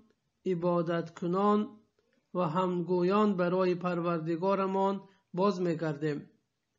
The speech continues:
الله تعالی وعده اش را تحقق بخشید.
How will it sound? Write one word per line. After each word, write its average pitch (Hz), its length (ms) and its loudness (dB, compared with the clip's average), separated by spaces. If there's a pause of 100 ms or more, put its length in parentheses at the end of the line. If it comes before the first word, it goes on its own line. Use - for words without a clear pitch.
(160)
الله 196 420 2
تعالی 190 720 2 (220)
وعده 175 440 0
اش 208 240 0
را 214 500 2 (400)
تحقق 185 640 -2
بخشید. 160 500 -4